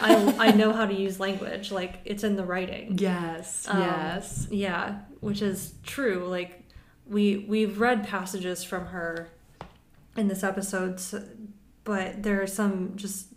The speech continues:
Speaker 1: really beautiful lines in here. Um,
Speaker 2: There are. And for folks who are writers or who wanna be writers, I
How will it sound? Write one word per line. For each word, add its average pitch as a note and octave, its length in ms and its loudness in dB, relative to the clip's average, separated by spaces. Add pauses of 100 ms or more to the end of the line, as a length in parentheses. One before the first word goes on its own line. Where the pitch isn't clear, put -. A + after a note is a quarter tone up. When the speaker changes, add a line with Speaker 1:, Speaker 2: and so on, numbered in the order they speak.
Speaker 1:
really G3 320 0
beautiful F3+ 480 -8
lines F3 640 -10
in F#3+ 140 -10
here. F#3 400 -12 (760)
Um, F#3 400 -8 (180)
Speaker 2:
There C#4+ 320 -2
are. G#3+ 280 0
And G3+ 200 2
for A#3+ 120 4
folks B3+ 440 0
who C4+ 140 2
are G#3+ 100 4
writers F#3+ 600 2
or F3 80 -2
who F#3+ 120 -2
wanna F3 280 0
be E3 240 -2
writers, G#3+ 720 2 (340)
I B3 440 2